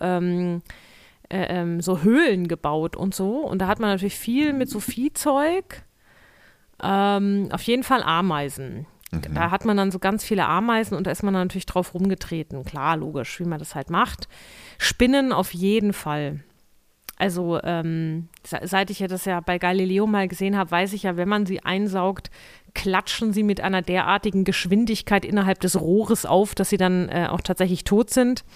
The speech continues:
Speaker 2: Ach, echt?
Speaker 1: Das gibt mir ein gutes Gefühl. Das habe ich mal,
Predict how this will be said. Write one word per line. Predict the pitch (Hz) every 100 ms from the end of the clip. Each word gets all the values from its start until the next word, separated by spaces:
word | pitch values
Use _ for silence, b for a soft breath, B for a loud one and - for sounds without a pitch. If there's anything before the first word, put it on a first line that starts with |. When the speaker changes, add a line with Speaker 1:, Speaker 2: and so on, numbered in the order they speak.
| B
Speaker 2:
Ach, | -
echt? | - 175 - - - B B B
Speaker 1:
Das | 214
gibt | 247 -
mir | 214
ein | 208
gutes | 180 226 220
Gefühl. | - - 226
Das | 240 226
habe | 233
ich | 294
mal, | 277 262 277 311